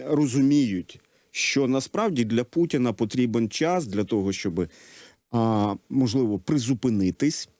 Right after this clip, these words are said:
перегрупуватись і знову вдарити Україну. І цілком ймовірно, що такі політ-, політики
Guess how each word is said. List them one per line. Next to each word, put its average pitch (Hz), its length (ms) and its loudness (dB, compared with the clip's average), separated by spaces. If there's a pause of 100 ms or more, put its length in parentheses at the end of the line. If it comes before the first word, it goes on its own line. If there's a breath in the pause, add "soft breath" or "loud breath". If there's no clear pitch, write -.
(220)
перегрупуватись 139 1080 0
і 156 100 2
знову 131 520 2
вдарити 98 600 0
Україну. 92 640 -4 (200)
І 156 200 2
цілком 226 380 0
ймовірно, 175 460 2
що 123 140 -4
такі 131 260 -4
політ-, 127 400 -2
політики 135 500 -2